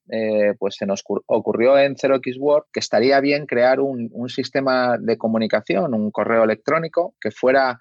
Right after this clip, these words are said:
totalmente personal, como es el caso de My Public Inbox, donde cualquiera que quiera conte-, contactar con Chema Alonso, cualquiera que necesite hablar conmigo, que quiera, eh, pues,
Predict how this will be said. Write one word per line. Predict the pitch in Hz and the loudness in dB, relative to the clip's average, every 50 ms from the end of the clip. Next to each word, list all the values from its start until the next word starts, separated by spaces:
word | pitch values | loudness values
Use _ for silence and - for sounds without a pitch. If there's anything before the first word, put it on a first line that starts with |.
| _ - | _ -4
totalmente | 131 120 - 135 131 147 160 170 160 - 147 | -4 -2 0 0 0 0 0 -2 -4 -4 -4
personal, | 120 139 117 - - 127 123 131 147 170 190 190 _ _ | -4 -4 -4 -4 -4 -4 -2 0 0 -2 -4 -8 _ _
como | _ - 98 98 104 107 | _ -10 -8 -4 -4 -2
es | 110 110 - | -4 -2 -2
el | 117 107 101 | -4 -2 0
caso | - 117 117 - - 117 110 | 0 0 -2 -2 -2 -2 0
de | 110 110 110 104 104 | 0 2 2 2 0
My | 104 104 104 98 | 0 0 -2 -2
Public | - 117 113 110 110 - | 0 -2 -2 -2 -2 -6
Inbox, | 139 156 156 170 180 - - _ | -6 -4 -4 -4 -4 -6 -10 _
donde | - 113 120 117 113 110 110 113 113 113 110 110 - - _ _ _ | -4 0 0 2 2 2 2 2 4 4 2 2 0 -4 _ _ _
cualquiera | - 113 113 117 110 - 147 151 147 - | 0 2 2 2 0 0 0 2 2 0
que | - 151 127 - | 0 -2 -6 -4
quiera | - 151 147 143 135 123 - _ | -2 0 2 2 0 0 -4 _
conte-, | - 131 127 135 131 120 - - 120 113 _ _ _ _ _ | -4 -2 -2 -2 -4 -8 -6 -6 -6 -6 _ _ _ _ _
contactar | - 123 127 120 131 113 - - 139 139 - | -6 -6 -4 -4 -4 -6 -4 -2 -2 -2 -2
con | - 117 113 | -2 -4 -2
Chema | - - 147 135 127 | -2 -4 -2 0 2
Alonso, | 143 165 170 - - 120 | 0 0 0 -2 -4 -2
cualquiera | - 110 110 110 - 139 147 147 151 143 | 0 0 -2 0 -2 -2 0 2 2 0
que | - - 127 127 123 123 117 120 _ _ _ _ - | 0 2 2 4 4 2 0 -2 _ _ _ _ -4
necesite | 131 123 110 110 - 151 - 151 | -4 -4 -4 -4 -4 0 0 2
hablar | 135 139 147 147 143 | 4 4 2 2 2
conmigo, | - 143 127 131 143 175 170 143 127 117 107 | 0 -2 -2 -2 -2 -2 0 0 0 0 0
que | - 113 107 | -4 -8 -8
quiera, | - 127 131 131 139 139 139 131 127 - _ _ _ _ - | -6 -4 -2 0 0 0 0 -2 -4 -6 _ _ _ _ -8
eh, | - 107 101 - | -6 -6 -6 -8
pues, | - 92 - | -10 -14 -14